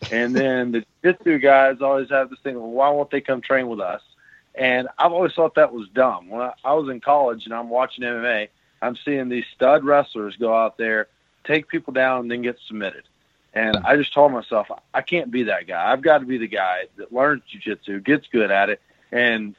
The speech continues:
that doesn't happen to." And then, uh, you know, just jumping into competitions for fun. All of a sudden, I start beating black belts my first year of jiu-jitsu. And,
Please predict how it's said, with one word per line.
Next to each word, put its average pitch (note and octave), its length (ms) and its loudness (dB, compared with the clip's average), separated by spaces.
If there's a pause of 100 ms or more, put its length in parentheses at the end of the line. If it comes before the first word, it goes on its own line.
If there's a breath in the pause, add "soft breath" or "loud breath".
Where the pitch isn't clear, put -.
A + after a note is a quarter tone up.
that A#2+ 200 0
doesn't C#3 260 4
happen G2 420 -6
to." E2 200 -16 (100)
And G#2+ 240 -10
then, A#2 340 0
uh, A2 280 2
you A2+ 160 -8
know, A#2+ 320 2
just - 240 -10 (320 soft breath)
jumping D#3+ 380 4
into D#3+ 160 0
competitions D3+ 840 0
for A2+ 120 -6
fun. D3+ 400 4
All B2+ 160 2
of C3 80 -10
a - 20 -20
sudden, C3+ 160 -2
I A#2+ 40 -4
start B2 260 0
beating A#2+ 240 -10
black B2+ 320 -2
belts C3+ 340 -4
my A2 140 -4
first C3+ 320 -6
year C3 160 -4
of A#2+ 80 -8
jiu-jitsu. C3+ 560 -6
And, A2 100 -6